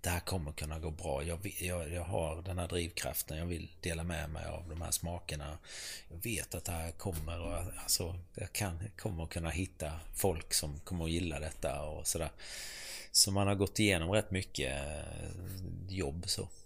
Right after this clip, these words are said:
Eh, så det är väl kanske en utmaning att ändå, att ändå ha det mindsetet att, ja, men jag tror på det här, liksom. För det har, har nog funnits gånger där man har tvivlat och tänkt att, "Vad är det jag håller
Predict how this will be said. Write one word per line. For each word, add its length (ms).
Eh, 360
så 180
det 80
är 60
väl 140
kanske 280
en 80
utmaning 480
att 240
ändå, 480
att 140
ändå 200
ha 280
det 360
mindsetet 1000
att, 200
ja, 180
men 220
jag 140
tror 220
på 120
det 80
här, 200
liksom. 280
För 120
det 80
har, 200
har 200
nog 140
funnits 420
gånger 320
där 120
man 180
har 140
tvivlat 640
och 100
tänkt 300
att, 220
"Vad 280
är 40
det 60
jag 100
håller 240